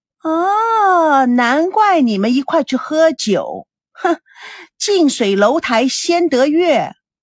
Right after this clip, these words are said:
哎，我请问你赵部长，你的电脑是不是天天掉线呢？”“当然不是。”“哼，怎么，这年头每个人无论做什么事都理直气壮的？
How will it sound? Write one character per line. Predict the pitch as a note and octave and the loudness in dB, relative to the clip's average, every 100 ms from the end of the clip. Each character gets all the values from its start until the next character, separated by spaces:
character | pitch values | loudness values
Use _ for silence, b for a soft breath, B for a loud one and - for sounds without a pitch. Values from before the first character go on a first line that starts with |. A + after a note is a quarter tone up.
| - | -2
哎， | F4+ | 0
我 | D4+ F#4+ | 2 0
请 | - B3 | 0 0
问 | A#3+ | 2
你 | F3+ | 0
赵 | G3 G#3 | 0 0
部 | F3+ | 0
长， | E3 F2 - _ _ _ | -4 -4 -12 _ _ _
你 | - C4 | -2 0
的 | F4+ | 2
电 | G4+ D#4 | 2 2
脑 | G#3 | 2
是 | D#3+ - G#4+ | -2 -2 -2
不 | D4+ | -2
是 | D4 | -4
天 | B3 - F#4 | -4 -2 0
天 | F4 D#4 | 0 2
掉 | D4 F#3 | 2 0
线 | - G#3 | 0 -2
呢 | - - _ _ _ _ _ _ _ _ | -4 -10 _ _ _ _ _ _ _ _
？”“当 | B3+ D#4+ | 2 2
然 | C4+ F3 | 0 -2
不 | D3 | -8
是。 | - - - _ _ _ _ | -10 -12 -14 _ _ _ _
”“哼， | - G4 b b b b b b b b _ - | -6 -6 b b b b b b b b _ -4
怎 | G#3+ | -2
么， | G3 G#3+ A3+ _ _ _ _ | 0 -2 -6 _ _ _ _
这 | - F#4 | -4 0
年 | C4+ C4 | 2 2
头 | C#4+ A3+ A3+ C4 b | 0 0 0 -2 b
每 | - A#3 A#3 | 0 0 2
个 | F4 | 2
人 | D#4+ D4 | 4 2
无 | C#4+ | 2
论 | F#4 E4+ | 2 2
做 | F#4+ | 0
什 | - C#4 | 0 0
么 | F4+ | 0
事 | - G#4+ | -2 -2
都 | C#4+ C#4 | 2 2
理 | G#3 | 0
直 | D3+ F#3+ | -2 -4
气 | - A3+ | -2 0
壮 | B3 G#3 | 0 0
的？ | D#3 A2+ | -2 -6